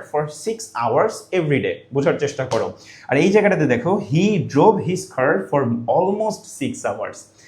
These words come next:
এখন এই জায়গাটাতে দেখো কোনটা কারেক্ট? By the way, এটা কিন্তু ইনকারেক্ট। এটা এখন কেন ইনকারেক্ট বোঝার চেষ্টা করো, একদম ঠান্ডা মাথায় বোঝো। তাহলে দেখো, এই জায়গাটাতে আমি বললাম যে, "He almost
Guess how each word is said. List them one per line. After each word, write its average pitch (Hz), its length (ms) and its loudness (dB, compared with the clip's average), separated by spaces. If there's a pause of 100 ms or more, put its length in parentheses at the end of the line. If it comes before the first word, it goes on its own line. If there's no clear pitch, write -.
(280)
এখন 131 440 0
এই 175 200 4
জায়গাটাতে 175 500 4
দেখো 123 400 2 (520)
কোনটা 220 280 6
কারেক্ট? 104 380 0 (180)
By 139 80 6
the 139 120 6
way, 107 220 4
এটা 160 160 4
কিন্তু 185 260 2 (100)
ইনকারেক্ট। 190 640 0
এটা 143 180 0
এখন 170 380 -2 (120)
কেন 185 280 4
ইনকারেক্ট 170 560 0 (140)
বোঝার 147 300 2
চেষ্টা 131 260 -2
করো, 98 280 -4
একদম 123 300 -2
ঠান্ডা 143 420 4
মাথায় 135 300 0
বোঝো। 101 320 -8 (420)
তাহলে 165 220 4
দেখো, 156 240 2
এই 151 140 0
জায়গাটাতে 156 460 4
আমি 156 140 0
বললাম 131 460 2
যে, 139 220 -2
"He 165 260 0
almost 185 360 -4